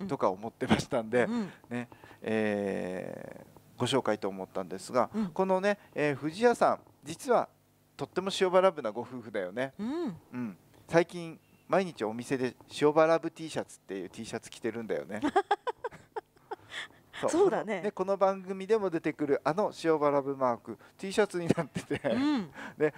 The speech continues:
Speaker 2: この藤屋さんの発案でね、
Speaker 1: うん。
Speaker 2: えー、塩原を応援する人たちと来たいっていうことでね、
Speaker 1: うん。
Speaker 2: やってますけど、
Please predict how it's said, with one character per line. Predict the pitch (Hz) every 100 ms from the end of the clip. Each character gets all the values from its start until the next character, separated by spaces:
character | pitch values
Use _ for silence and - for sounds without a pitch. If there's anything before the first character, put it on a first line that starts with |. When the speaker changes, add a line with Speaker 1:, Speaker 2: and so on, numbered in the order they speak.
| -
Speaker 2:
こ | 131
の | 135
藤 | 131 139 151
屋 | 143
さ | 127
ん | 113
の |
発 | 113 123 - 127
案 | 120
で | 127
ね、 | 170 - 170
Speaker 1:
う |
ん。 | 185
Speaker 2:
え | 117
ー、 | 117 143
塩 |
原 | 120 110
を | 107 151
応 | 170
援 | 160
す | 151
る | 147
人 | 143
た | 135
ち | 123
と | 110
来 | 95
た | - 143
い |
っ |
て | 117 - 101
い |
う | 101
こ | 104
と | 104
で | 95
ね、 | 117 131
Speaker 1:
う | 208
ん。 | 208
Speaker 2:
や | 107
っ |
て | - 95
ま | 90
す | -
け | 95
ど、 | 131 113